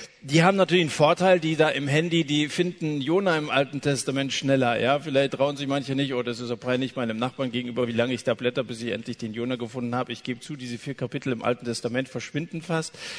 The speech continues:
aber du wirst sie finden. Also der Pro-, Prophet vorher ist Amos, danach kommt Micha, dazwischen findest du Jona.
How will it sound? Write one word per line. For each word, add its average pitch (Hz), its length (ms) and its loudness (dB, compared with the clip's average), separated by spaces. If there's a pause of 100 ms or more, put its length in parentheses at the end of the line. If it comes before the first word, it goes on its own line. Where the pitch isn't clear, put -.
(200)
aber 120 300 2
du 120 180 -6
wirst 160 240 2
sie 131 140 -2
finden. 156 580 2 (320)
Also 135 300 4
der 135 160 4
Pro-, 127 240 0
Prophet 135 580 -4
vorher 151 400 2
ist - 300 -2
Amos, 160 520 2 (380)
danach 139 480 2
kommt 120 260 0
Micha, 147 520 4
dazwischen 139 640 0
findest 120 500 -6
du 110 160 -10
Jona. 120 460 -2